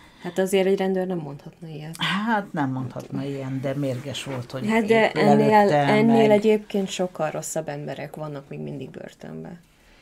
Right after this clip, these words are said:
Speaker 2: És van olyan is, aki kevesebb büntetést kapott.
Speaker 1: Így van. Igen, igen, igen. Hány ilyen sztorit mondunk, hogy ez meg az úszta meg,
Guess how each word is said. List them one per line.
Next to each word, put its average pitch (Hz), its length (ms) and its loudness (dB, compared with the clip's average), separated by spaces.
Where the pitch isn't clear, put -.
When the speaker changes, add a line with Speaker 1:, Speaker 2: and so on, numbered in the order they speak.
Speaker 2:
És - 300 -8
van 156 160 2
olyan 143 120 0
is, 139 140 -6
aki 127 220 -12
kevesebb 139 520 -12
büntetést - 560 -12
kapott. 180 280 -2
Speaker 1:
Így 165 60 -12
van. 170 360 -8
Igen, 175 400 -10
igen, 165 240 -12
igen. 160 440 -12
Hány 175 260 -6
ilyen 160 220 -8
sztorit 165 460 -10
mondunk, 151 500 -10
hogy 160 380 -14
ez 170 220 -8
meg 160 180 -10
az 165 180 -8
úszta 165 420 -10
meg, 151 340 -12